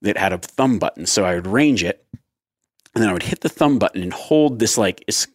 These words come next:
almost looked like a, almost like a compass. And then it would tell me my angle. This is all, like, <laughs> very primitive stuff. And then I had on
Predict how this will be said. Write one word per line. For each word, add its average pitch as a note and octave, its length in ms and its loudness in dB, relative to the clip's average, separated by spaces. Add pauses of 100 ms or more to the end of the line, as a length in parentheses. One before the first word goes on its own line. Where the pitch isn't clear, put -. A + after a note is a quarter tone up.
almost D3 320 0
looked C#3 240 0
like G#2+ 240 0
a, E2+ 280 -2 (1040)
almost D3+ 220 0
like D#3 120 -2
a D#2 60 -6
compass. - 640 -4 (520)
And A2+ 100 2
then A#2 80 4
it G#2+ 40 2
would F2+ 160 -4 (360)
tell D3 220 2
me C#3+ 140 4
my A2+ 200 0
angle. G2+ 560 -2
This - 180 -6
is A#2+ 140 0
all, G#2 200 4
like, - 460 0 (160)
<laughs> - 200 -20
very B2 280 4
primitive A2 300 2
stuff. E2+ 220 -4
And B2 120 4
then B2+ 120 4
I A#2+ 60 2
had A#2+ 300 0 (160)
on A2 280 2